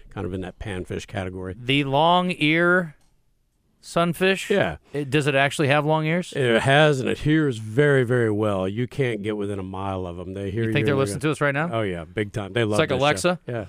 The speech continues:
Speaker 1: they love this show.
Speaker 2: They should call 'em the Alexa fish.
Speaker 1: Yeah. No, they're, they're named that because of the, uh, they've got these, uh, gill flaps.
Speaker 2: Okay.
Speaker 1: And, uh, the bluegill has, uh, a blue one. It's kinda small. The red ear has a, uh, a red one,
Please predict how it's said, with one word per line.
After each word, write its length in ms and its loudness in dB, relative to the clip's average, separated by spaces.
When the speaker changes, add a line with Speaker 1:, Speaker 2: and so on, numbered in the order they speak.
Speaker 1:
they 120 -2
love 280 -2
this 140 -6
show. 320 -8
Speaker 2:
They 80 -14
should 120 -12
call 80 0
'em 60 -2
the 80 0
Alexa 300 -2
fish. 320 -6
Speaker 1:
Yeah. 340 -2
No, 380 4
they're, 280 2
they're 200 0
named 300 4
that 200 0
because 320 -2
of 140 -8
the, 300 -2
uh, 80 -4
they've 140 -4
got 160 -2
these, 280 -6
uh, 320 -8
gill 220 0
flaps. 580 -14
Speaker 2:
Okay. 260 -6
Speaker 1:
And, 320 -6
uh, 100 -10
the 80 -18
bluegill 460 -2
has, 360 -6
uh, 300 -10
a 60 -16
blue 260 -2
one. 200 -4
It's 160 -8
kinda 200 -8
small. 460 -4
The 80 -10
red 200 -6
ear 200 -4
has 280 -10
a, 240 -8
uh, 320 -12
a 40 -18
red 280 -10
one, 200 -6